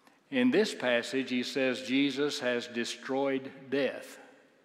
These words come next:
Is that accurate? Is that really right?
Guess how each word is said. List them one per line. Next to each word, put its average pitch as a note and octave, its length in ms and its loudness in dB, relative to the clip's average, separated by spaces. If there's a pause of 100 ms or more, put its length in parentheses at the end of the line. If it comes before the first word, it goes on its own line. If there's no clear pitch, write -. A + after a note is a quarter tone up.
(1200)
Is - 80 -20
that B2+ 200 -4
accurate? D3+ 540 -4 (2000)
Is A#2 60 -16
that D3+ 180 2
really E3 240 2
right? D3+ 380 0